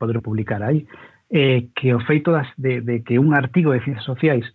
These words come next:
<clears throat> entre aí é moi positivo, é super positivo, porque, mm, eh, eh, non só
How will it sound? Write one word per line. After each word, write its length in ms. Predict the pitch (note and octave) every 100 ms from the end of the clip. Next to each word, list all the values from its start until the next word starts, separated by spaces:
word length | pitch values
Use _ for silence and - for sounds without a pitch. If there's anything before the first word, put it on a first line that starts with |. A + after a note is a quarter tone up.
| -
<clears throat> 180 | C3+ -
entre 240 | C3 D#3
aí 120 | D#3+ E3
é 80 | C#3
moi 320 | C#3+ E3+ B2+
positivo, 520 | A#2 G#2+ B2 A#2 A#2+
é 120 | C3+
super 320 | B2+ D3+ C#3 A#2
positivo, 540 | A#2 A#2+ D3 C#3 C#3 - - - _
porque, 640 | - C3 A#2+ C3 B2+ B2 A#2+
mm, 380 | A#2 A#2+ B2 -
eh, 640 | C#3+ A#2 A2 A2 A#2+ - -
eh, 260 | D3 A#2+ A#2
non 100 | D3
só 140 | F#3+